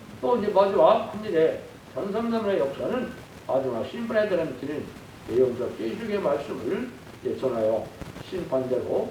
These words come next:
결론대로 이제는 심판하고, 결론대로 구원하에 구원하는 역사가 있을 때 이 사랑의 변론의 권고를 듣지 않고 회개하지 않았으니까 멸망이 온다, 이 말입니다. 그래서 회개치 않으면 마지막 죄인은 다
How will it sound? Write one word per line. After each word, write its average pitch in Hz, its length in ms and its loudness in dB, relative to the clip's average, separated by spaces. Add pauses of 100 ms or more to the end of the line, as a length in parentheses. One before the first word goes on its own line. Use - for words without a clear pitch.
(280)
결론대로 110 720 0
이제는 120 360 -2 (200)
심판하고, - 600 -2 (320)
결론대로 196 500 2
구원하에 180 560 2 (400)
구원하는 143 380 0
역사가 190 520 4
있을 202 260 -4
때 190 340 2 (320)
이 123 180 2
사랑의 226 320 -2
변론의 180 380 4
권고를 151 400 0 (400)
듣지 208 260 0
않고 185 220 2
회개하지 185 400 2
않았으니까 117 720 -2 (360)
멸망이 113 420 -2
온다, 104 340 -4
이 104 80 -4
말입니다. 104 400 -4 (240)
그래서 - 520 2 (400)
회개치 127 500 0
않으면 117 380 -4 (360)
마지막 101 500 -8
죄인은 233 520 -2 (260)
다 - 200 -4